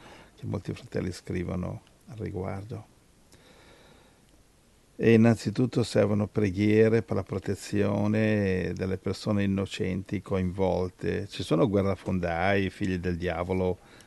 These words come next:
eh, da una parte e dall'altra, che vogliono solo sangue, morte, distruzioni, così che loro possono avere potere nel nome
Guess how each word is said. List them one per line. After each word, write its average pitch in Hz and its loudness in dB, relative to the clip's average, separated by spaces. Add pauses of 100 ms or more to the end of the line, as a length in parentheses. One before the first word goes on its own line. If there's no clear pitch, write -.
(100)
eh, 90 -2
da 92 2
una 98 2
parte 92 -4
e - -2
dall'altra, 85 -6
che - -10
vogliono 92 -6
solo - -12
sangue, - -10
morte, 90 -12
distruzioni, 98 -10 (480)
così 101 -2
che 98 -2
loro 101 2
possono 101 -2
avere 98 0
potere 87 -2 (1700)
nel 98 0
nome 95 0